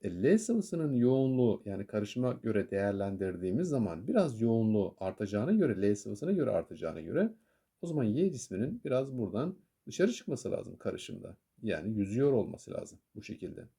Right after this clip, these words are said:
Eğer Y buradaysa aynı şeyi X için de söyleyebiliriz. Çünkü bunlar özdeş cisimlermiş, aynı cisimlermiş yani. Ne diyor? Öz-, özdeş X ve Y cisimleri.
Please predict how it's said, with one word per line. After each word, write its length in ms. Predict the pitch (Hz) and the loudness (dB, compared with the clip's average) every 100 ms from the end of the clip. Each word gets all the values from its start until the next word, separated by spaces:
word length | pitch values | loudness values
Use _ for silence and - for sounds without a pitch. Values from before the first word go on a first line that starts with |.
| _ _ _ _ _ | _ _ _ _ _
Eğer 220 | 160 185 | 2 4
Y 320 | 139 139 143 | 4 2 0
buradaysa 680 | 113 95 139 185 - 180 196 _ _ _ _ | 0 2 2 0 -2 -6 -6 _ _ _ _
aynı 180 | 123 135 | -4 -2
şeyi 280 | 123 117 143 | -2 -2 -2
X 220 | - - | -4 -8
için 260 | 123 113 104 | -6 0 0
de 160 | 85 - | 0 -2
söyleyebiliriz. 760 | 98 85 80 78 87 143 185 | -4 -4 -4 -8 -4 -4 -4
Çünkü 320 | - 113 95 | -6 -6 -4
bunlar 360 | 104 92 139 135 | -4 -2 -2 -2
özdeş 400 | 135 151 196 - | -4 0 -2 -2
cisimlermiş, 600 | - - 85 78 - - | -10 -8 -6 -6 -8 -10
aynı 260 | 143 170 131 | -6 -2 -4
cisimlermiş 600 | 95 - - - - - | -6 -12 -12 -12 -14 -14
yani. 180 | 87 104 | -14 -6
Ne 160 | 104 95 | -4 -2
diyor? 160 | 143 | -2
Öz-, 320 | 233 117 110 | -2 -2 -4
özdeş 360 | 113 107 147 - | -4 -2 -4 -10
X 180 | - 117 | -12 -4
ve 60 | |
Y 120 | 113 104 | -2 -2
cisimleri. 380 | - 85 85 | -6 -10 -10